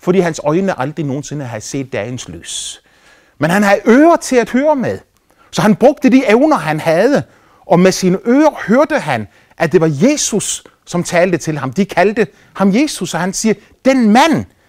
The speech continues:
der hedder Jesus, lad ved døn smutte det på mine øjne." Og så sagde han, at jeg skulle gå ned til Siloasdam og vaske mig. Og det gjorde jeg. "Og nu er jeg tilbage igen," siger han så,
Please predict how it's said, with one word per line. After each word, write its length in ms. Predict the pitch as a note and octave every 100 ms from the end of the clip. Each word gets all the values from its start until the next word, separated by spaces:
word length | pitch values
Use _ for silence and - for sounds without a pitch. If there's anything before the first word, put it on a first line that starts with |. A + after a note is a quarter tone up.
| _ _ _ _ _ _ _ _ _ _ -
der 80 | F3
hedder 400 | F#3+ G3 E3+ C#4+
Jesus, 600 | C4+ - B2 - - _ _ _ _ _ _ _ -
lad 240 | F#3 G3+
ved 160 | F#3+ F3+
døn 360 | - E4+ A#3 - _ _ _ _
smutte 600 | - - G#3+ C#4 F4+ C4+
det 120 | A#3
på 120 | -
mine 240 | G#3 G#3+ F#3
øjne." 360 | D#3+ C4 C#4+ - -
Og 100 | C#4+
så 80 |
sagde 260 | C#4+ E4 D#4
han, 200 | B3 D4 - _ _ -
at 120 | B3
jeg 80 | C#4+
skulle 140 | C#4
gå 80 | C4
ned 180 | C4+ C4+
til 280 | - B3 G3
Siloasdam 1080 | - - E4+ E4 C4+ G#3 F3 - - F#3 F#3
og 380 | - E3+ D#3+ - _ _ _ _
vaske 420 | F#3+ C#4 - -
mig. 340 | A3 B2 G2+ G2+ _ _ _ -
Og 100 | G#3
det 100 | D4+
gjorde 400 | A#3+ C4 F4 C4+
jeg. 140 | A2+ - _ _ _ _ -
"Og 100 | A3+
nu 160 | C#4
er 40 | C4
jeg 140 | G3
tilbage 440 | - F3+ A#3 C#4+ C#4+
igen," 220 | G#3+ A3+
siger 240 | - A3+
han 140 | F#3+ F3
så, 220 | F#3